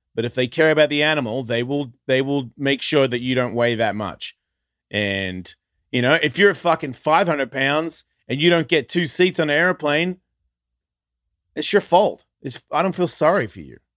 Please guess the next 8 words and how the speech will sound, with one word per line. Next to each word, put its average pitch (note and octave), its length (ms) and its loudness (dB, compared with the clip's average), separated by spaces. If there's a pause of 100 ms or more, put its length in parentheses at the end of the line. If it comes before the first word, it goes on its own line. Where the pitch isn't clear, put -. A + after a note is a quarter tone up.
Like, A2 240 -8
you D3+ 340 -4 (260)
got D#3 260 4
that A#2+ 260 -2
big, C3 400 0 (360)
you D#3+ 180 -2
buy G#3 240 4
two F#3 280 -2